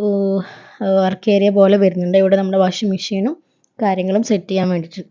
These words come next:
വെച്ചൊരു സ്പേസ് ആണ്. അവിടെയാണ് നമ്മൾ ഫുള്ളി ഓട്ടോമാറ്റിക് ആണ് ട്ടോ ഈ വാഷിംഗ് മെഷീൻ. അതിവിടെ സെറ്റ് ചെയ്തിട്ടുണ്ട്. ഗ്രിൽഡ് ആണ്, ഇവിടെ ഫുൾ ഗ്രിൽഡ് ആണ് കൊടുത്തിട്ടുള്ളത്. പിന്നെ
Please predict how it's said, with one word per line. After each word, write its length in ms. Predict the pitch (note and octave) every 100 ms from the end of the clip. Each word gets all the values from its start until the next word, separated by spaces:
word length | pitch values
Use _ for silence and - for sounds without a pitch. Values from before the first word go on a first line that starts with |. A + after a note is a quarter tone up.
| _ _ _ _ _ _ _ _ -
വെച്ചൊരു 360 | A3 - F#3+
സ്പേസ് 320 | F#3+ F#3 E3+ -
ആണ്. 160 | D#3+ G#3 D4 _ _ _ _ _ _ _ -
അവിടെയാണ് 300 | G#3 A3+ G#3
നമ്മൾ 180 | G3+ A3
ഫുള്ളി 340 | C4+ C4 A#3 C#4
ഓട്ടോമാറ്റിക് 500 | B3+ G#3 G3 F#3+ F#3
ആണ് 120 | E3+
ട്ടോ 120 | F3
ഈ 80 | F#3
വാഷിംഗ് 300 | F3+ F3 -
മെഷീൻ. 200 | F3+ F#3 B3+ - - - _
അതിവിടെ 300 | C4+ D4 C4
സെറ്റ് 200 | A#3+ G3
ചെയ്തിട്ടുണ്ട്. 280 | F#3 F#3 G#3+ D4 _ _ B3+
ഗ്രിൽഡ് 320 | G#3 B3 A#3 A3+
ആണ്, 100 | G3
ഇവിടെ 180 | G#3+ G3
ഫുൾ 260 | G3+ G#3 G#3
ഗ്രിൽഡ് 360 | G3+ G#3 G3 G3+
ആണ് 100 | F#3
കൊടുത്തിട്ടുള്ളത്. 680 | F3+ F3 - E3+ G3+ F3+ A#3 F4 _ _ _ _ _ _ _ _ _ _ _ _ _ _ - - - F#3+
പിന്നെ 300 | A#3+ A#3+ C#4+